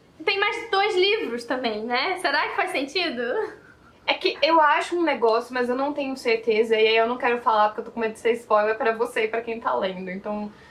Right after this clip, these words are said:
Speaker 2: eu vou ficar quieta. Mas a minha outra possibilidade era que fosse o Nico. E aí ele morre, e aí ele volta meio zumbi, e aí isso explica por que a pele dele fica branca.
Speaker 1: É.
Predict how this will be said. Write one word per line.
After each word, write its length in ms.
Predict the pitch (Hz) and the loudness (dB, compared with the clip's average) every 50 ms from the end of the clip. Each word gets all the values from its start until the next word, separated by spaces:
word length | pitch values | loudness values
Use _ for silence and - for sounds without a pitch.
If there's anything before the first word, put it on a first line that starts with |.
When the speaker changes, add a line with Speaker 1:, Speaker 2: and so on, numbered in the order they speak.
| - - - _ - _ - - _ _ _ _ _ _ _ _ _ - | -20 -20 -20 _ -20 _ -20 -20 _ _ _ _ _ _ _ _ _ -8
Speaker 2:
eu 180 | - 226 220 220 | -2 0 2 2
vou 80 | 226 | 2
ficar 200 | 220 - 247 240 240 | 0 -2 -4 -2 2
quieta. 380 | 214 180 - - 240 185 247 - - - - - - - - - | 2 2 2 2 0 -2 -4 -6 -6 -8 -14 -18 -20 -20 -2 2
Mas 200 | 262 294 285 311 | 2 4 4 4
a 60 | 285 | 4
minha 220 | 294 302 294 294 294 | 4 4 4 4 4
outra 260 | 311 349 370 370 339 | 4 2 2 0 -2
possibilidade 640 | - 294 302 233 220 240 247 240 254 254 262 247 262 | -2 -4 -2 -2 -2 -4 2 4 4 4 4 2 0
era 140 | 247 247 | 0 0
que 60 | 247 - | -2 0
fosse 240 | 254 240 240 240 240 | 0 0 0 0 -2
o 40 | 226 | -2
Nico. 580 | 233 254 294 302 277 - - - 185 - - - - - - - - - | 0 0 0 0 -2 -4 -4 -4 -4 -4 -4 -10 -20 -20 -20 -20 -18 -4
E 120 | - 226 214 | 2 4 4
aí 160 | 220 226 233 | 4 4 2
ele 100 | 233 226 | 2 2
morre, 480 | 226 214 208 214 240 254 - 311 196 202 | 4 4 4 4 4 4 2 2 2 4
e 60 | 202 | 4
aí 140 | 202 202 202 | 4 4 2
ele 100 | 220 226 | 0 2
volta 280 | 233 214 220 214 226 | 2 2 2 2 -2
meio 220 | 220 220 220 226 226 | -4 -2 0 0 0
zumbi, 360 | 226 233 233 202 240 247 262 | 0 0 0 2 2 4 4
e 40 | 262 | 4
aí 140 | 240 233 240 | 4 4 2
isso 120 | - - | -2 -8
explica 260 | - - 254 - - | -8 -8 -4 -4 -2
por 100 | 214 - | -4 -2
que 80 | 220 240 | 0 0
a 60 | 269 - | 2 4
pele 180 | 240 240 226 | 4 2 2
dele 140 | 214 233 226 | 2 0 2
fica 160 | - - 370 | 2 0 2
branca. 440 | 233 - 226 214 208 208 226 - 190 | 4 4 4 4 2 0 -2 -4 -6
Speaker 1:
É. 60 | 185 | -8